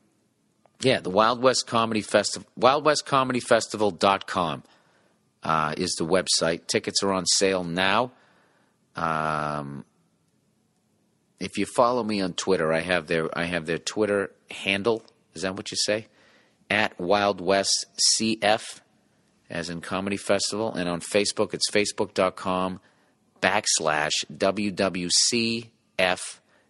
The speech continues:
Nashville, as in Wild West Comedy Festival, uh, Nashville. Um, anywho, all right, so that's enough of the goddamn promotions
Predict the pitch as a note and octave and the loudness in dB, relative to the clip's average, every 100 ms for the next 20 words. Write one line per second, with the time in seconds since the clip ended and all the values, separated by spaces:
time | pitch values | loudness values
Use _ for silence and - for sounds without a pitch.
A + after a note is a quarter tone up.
0 | - E2 F2 F2+ - D#2 A#1 - _ _ | -14 -2 0 2 -2 -4 -8 -12 _ _
1 | _ _ _ E2+ E2 F2 D#2+ D2 F2 F2+ | _ _ _ -4 -4 -4 -6 -2 0 0
2 | F#2 F2 D#2+ D#2+ - - - F#2 E2 C#2 | -2 0 0 0 -6 -14 -8 -6 -6 -8
3 | - - - B1 B1+ - _ _ - _ | -6 -6 -6 -10 -12 -14 _ _ -20 _
4 | _ _ _ - D#2 C#2+ C#2+ C#2+ - F2 | _ _ _ -12 -8 -6 -6 -8 -6 -2
5 | D#2+ - D2 - _ _ _ _ _ _ | -2 -4 -6 -8 _ _ _ _ _ _
6 | - F#2+ F#2 F2 F2 E2 - _ _ _ | -6 -4 -2 -2 -4 -6 -14 _ _ _
7 | _ _ _ _ _ _ _ _ _ _ | _ _ _ _ _ _ _ _ _ _
8 | _ _ - - A2+ A2 F2 D#2 C#2+ _ | _ _ -20 -4 -2 0 -2 -4 -10 _
9 | F#2 D2 - G2+ A2 - G2+ F#2 E2 D#2+ | -2 0 -2 2 2 2 -2 -4 -6 -8
10 | D2 D2 D2 D#2 D2 D2+ D2+ D2 - | -8 -10 -8 -10 -10 -10 -8 -8 -6